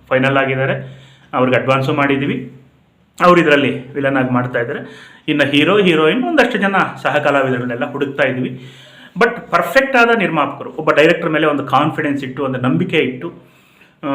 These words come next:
"ಓಕೆ ಸರ್, ಆ, ಇಷ್ಟು ಬಜೆಟಲ್ಲಿ ಮಾಡಿಕೊಡಿ" ಅಂತೇಳಿ ಹೇಳಿದಾಗ ಅಷ್ಟು ಬಜೆಟನ್ನು ನಮ್ಗೆ ಇನ್ವೆಸ್ಟ್ಮೆಂಟ್ ಮಾಡಿ ನಾವು ಮೂವ್ ಮಾಡ್ಕೊಂಡು ಹೋಗೋ ಥರ ಒಂದು ಪ್ರೊಡ್ಯೂಸರ್ನ ಹುಡುಕ್ತಾ ಇದ್ದೀವಿ.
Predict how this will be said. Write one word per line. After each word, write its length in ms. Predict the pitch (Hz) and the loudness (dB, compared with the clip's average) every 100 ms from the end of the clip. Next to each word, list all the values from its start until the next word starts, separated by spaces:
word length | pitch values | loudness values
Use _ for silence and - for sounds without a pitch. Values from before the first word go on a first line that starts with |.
| 135 | -2
"ಓಕೆ 400 | 127 160 185 185 | 0 4 4 2
ಸರ್, 500 | - 139 - - - | 0 -4 -4 -10 -8
ಆ, 260 | 151 139 143 | -4 -2 -2
ಇಷ್ಟು 220 | 160 160 | -2 0
ಬಜೆಟಲ್ಲಿ 380 | 147 160 165 151 | 2 2 2 2
ಮಾಡಿಕೊಡಿ" 460 | 135 131 135 131 | 0 0 -2 -2
ಅಂತೇಳಿ 260 | 131 131 127 | 0 0 -2
ಹೇಳಿದಾಗ 320 | 127 123 143 | -2 -2 -2
ಅಷ್ಟು 200 | 185 160 | -2 -2
ಬಜೆಟನ್ನು 440 | 147 147 143 139 | -2 -2 -4 -4
ನಮ್ಗೆ 240 | 127 123 117 | -2 -2 -4
ಇನ್ವೆಸ್ಟ್ಮೆಂಟ್ 500 | 117 123 123 120 127 | -6 -8 -8 -10 -8
ಮಾಡಿ 260 | 117 - | -8 -8
ನಾವು 180 | 139 117 | -8 -8
ಮೂವ್ 240 | 113 127 127 | -8 -8 -6
ಮಾಡ್ಕೊಂಡು 360 | 151 127 120 | -6 -6 -6
ಹೋಗೋ 180 | 120 117 | -6 -6
ಥರ 180 | 113 135 - - - - - - | -8 -12 -14 -18 -20 -20 -20 -6
ಒಂದು 160 | 127 127 | -2 -2
ಪ್ರೊಡ್ಯೂಸರ್ನ 440 | 120 160 160 165 | 2 2 2 0
ಹುಡುಕ್ತಾ 380 | 175 131 131 113 | -2 -4 -4 -4
ಇದ್ದೀವಿ. 300 | 107 110 | -6 -8